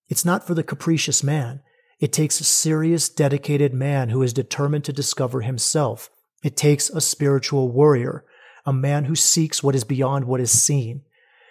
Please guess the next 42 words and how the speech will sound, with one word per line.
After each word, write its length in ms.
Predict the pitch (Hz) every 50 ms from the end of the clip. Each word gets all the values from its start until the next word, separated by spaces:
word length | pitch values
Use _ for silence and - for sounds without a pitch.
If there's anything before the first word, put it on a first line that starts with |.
| _ _ _ _ - - -
I 60 | 147
began 380 | 139 175 143 185 202 226 226 202
the 120 | 196 190
Alpha 260 | 175 180 - - 170
Male 200 | 156 156 147 147
Coach 340 | 139 - - 151 147 - -
methodology 640 | 147 135 - 143 120 135 139 147 156 156 135 131 120
teaching 400 | - - 143 131 - - 135 139 -
only 360 | 143 147 156 165 165 160 156
awareness, 520 | 147 131 127 135 147 151 131 117 110 -
and 100 | 139 131
I've 100 | 131 123
seen 380 | - - - - 156 156 156 156
the 80 | 165
results 480 | 156 160 139 117 139 131 135 131 - -
of 200 | 117 104 104 113
this 300 | 135 175 190 185 - - - -
alone 640 | 147 143 147 147 170 196 220 233 233 220 180 139
in 100 | 127 123
my 140 | 117 117 107
students. 520 | - - - 123 117 117 139 - - - - _ _ _ _ - - _
Now, 80 | 156 156
make 280 | 165 190 220 226 -
no 160 | 185 190 196 175
mistake, 500 | 156 135 - - - 190 185 147 - -
even 240 | 180 196 196 233 208
in 80 | 185
the 120 | 160 165 156
academy, 560 | 135 - - - 185 202 202 156 131 127 -
under 220 | 226 180 190 214 185
the 100 | 147 135
guidance 560 | 113 - 147 143 165 208 214 156 131 117 -
of 120 | 135 -
coaches, 520 | - - 170 214 190 - - 156 - - - - - - - - -
awareness 420 | 143 123 135 160 180 180 165 -
can 160 | - 156 135
take 200 | - - 131 117
time. 260 | - 175 185 139 113 - - - - _ -
I've 180 | 165 202 226
had 140 | 175 156 135
students 380 | - - - 165 151 147 139 -
enrolled 320 | 135 127 139 147 151 147